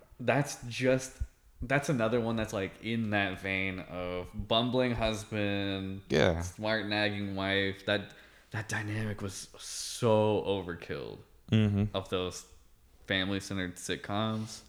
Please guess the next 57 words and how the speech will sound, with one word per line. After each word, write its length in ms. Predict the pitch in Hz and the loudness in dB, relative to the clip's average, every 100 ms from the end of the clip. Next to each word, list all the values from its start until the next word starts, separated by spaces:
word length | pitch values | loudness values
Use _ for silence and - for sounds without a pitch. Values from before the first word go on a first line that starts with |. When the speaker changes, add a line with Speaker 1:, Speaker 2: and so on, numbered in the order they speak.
| - | 6
Speaker 2:
Yeah, 280 | 110 117 | 12 12
and 100 | 120 | 12
then 80 | 123 | 10
they 120 | 135 113 110 | 8 6 4
had, 160 | 120 117 | 6 6
like, 120 | 98 | 6
a 40 | 95 | 2
crossover, 680 | - 101 110 101 92 92 92 | 6 6 8 8 8 6 2
I 20 | |
think, 300 | - 104 92 | 4 2 2
uh, 280 | - 92 90 | 0 0 0
you 160 | 98 98 | 2 4
had, 160 | 101 - | 2 2
'cause 120 | 98 | 6
you 60 | 101 | 6
had, 100 | 90 90 - | 6 2 0
uh, 380 | 101 87 82 80 - | -2 -2 -4 -6 -4
Ray 120 | 101 | 2
Romano 400 | 101 92 87 95 | 4 4 4 4
Speaker 1:
Ray 120 | 104 113 | 6 6
Romano, 580 | 120 107 113 107 78 | 4 2 0 -2 -4
Speaker 2:
a 40 | 60 | 4
couple 240 | 104 104 | 4 8
Speaker 1:
okay. 120 | 101 | 6
Speaker 2:
episodes. 560 | 87 - 101 98 98 - | 6 2 2 2 0 -4
Speaker 1:
Yeah, 320 | 104 151 156 - | 4 6 6 0
yeah, 260 | - 117 107 | 2 4 2
I 60 | 92 | 0
think 200 | 117 104 | -4 0
I 40 | |
remember 340 | 107 107 110 90 | 0 0 0 -2
that. 240 | 76 64 - - - - | -2 -6 -8 -12 -12 -4
Speaker 2:
But 160 | 104 | 0
you 60 | 113 | 4
had 220 | 123 123 | 4 4
a 80 | 95 | 2
lot 240 | 90 107 | 0 -2
of 100 | 123 | -4
people 300 | - 131 120 | -2 -4 -2
on 140 | 117 104 | -2 -2
that 180 | 95 - | -2 -4
show. 180 | 110 | -4
You 100 | 104 | -4
know, 180 | 107 101 98 | -2 -2 0
Lou 120 | 104 | 2
Ferrigno 600 | 107 107 95 104 120 123 | 2 2 6 8 8 8
was 140 | 120 117 | 6 6
a 40 | |
regular 480 | 110 117 117 120 120 | 6 6 6 4 4
on 120 | 117 | 4
that 100 | 117 | 0
show. 540 | 110 - 120 120 120 117 - - - | -2 0 4 4 4 0 -4 -14 -6
Speaker 1:
Oh, 200 | 101 113 | -2 0
yeah. 520 | 117 95 104 98 80 92 - - - - - | 0 0 0 -2 -4 -6 -10 -12 -12 -6 0
Speaker 2:
Uh, 380 | 98 92 90 | 2 4 4
who 220 | 90 117 101 | 4 4 4
else? 460 | 87 82 - - | 4 0 -4 -14